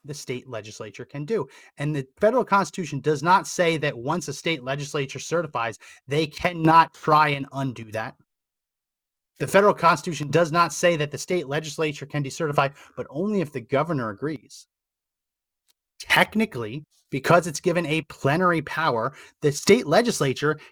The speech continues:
can decide, can change the system. They can change the system. Now, once you have laws in place, it becomes a little bit more diff-, difficult.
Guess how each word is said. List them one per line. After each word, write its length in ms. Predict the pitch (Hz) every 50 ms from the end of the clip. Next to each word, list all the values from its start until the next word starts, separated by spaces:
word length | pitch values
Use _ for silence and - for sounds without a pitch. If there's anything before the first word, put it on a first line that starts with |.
| _ _ -
can 320 | - - 240 262 302 277
decide, 600 | 208 226 - - - - 233 302 247 180 160 147
can 180 | - 220 214 170
change 600 | 147 - - - - 214 269 311 311 294 208 -
the 80 | - 226
system. 500 | - - 311 - - 320 294 165 - - _ _ _
They 120 | - 247 269
can 100 | 381 381
change 240 | - 370 381 349
the 60 | 339 277
system. 380 | - 381 311 - - 185 147 - - - - 190
Now, 160 | 196 185 165
once 260 | 151 202 220 - -
you 80 | 196 160
have 180 | 170 160 135
laws 380 | 123 127 139 143 208 196 143 131
in 80 | 120
place, 260 | - - 123 127 - -
it 80 | 120
becomes 280 | - - - 127 113 -
a 40 | 117
little 160 | 117 120 113
bit 120 | 117 110
more 160 | 113 110 101
diff-, 280 | 101 - 220 240 - - - -
difficult. 440 | 233 247 - - 131 113 - -